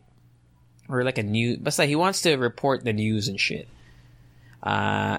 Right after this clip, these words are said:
and he, he come, kinda becomes famous because he, he gets on video all these, like,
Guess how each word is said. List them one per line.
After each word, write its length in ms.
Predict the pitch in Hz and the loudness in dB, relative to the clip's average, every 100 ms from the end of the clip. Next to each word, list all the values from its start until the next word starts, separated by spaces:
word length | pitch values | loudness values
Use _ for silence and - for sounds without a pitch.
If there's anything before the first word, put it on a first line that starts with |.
| - | 0
and 200 | 117 120 | 0 2
he, 280 | 131 127 | 2 2
he 240 | 120 131 127 | 4 4 2
come, 340 | - 156 151 | 2 -2 -2
kinda 300 | - 151 151 | -2 0 0
becomes 400 | 135 - 131 117 | 0 0 0 0
famous 500 | - 151 160 123 110 | 0 2 2 2 0
because 300 | - - 123 | -2 -2 0
he, 280 | - 120 117 - - - | 2 2 0 -8 -20 -14
he 220 | - 127 | -2 0
gets 260 | 113 139 - | 2 0 2
on 280 | 143 123 113 | 0 2 4
video 580 | 143 156 117 104 - - - - _ _ - - | 4 4 2 0 -12 -16 -20 -20 _ _ -18 -2
all 220 | 117 127 | 2 2
these, 460 | 127 120 113 - - - | 2 0 0 -4 -6 -6
like, 180 | 110 | -6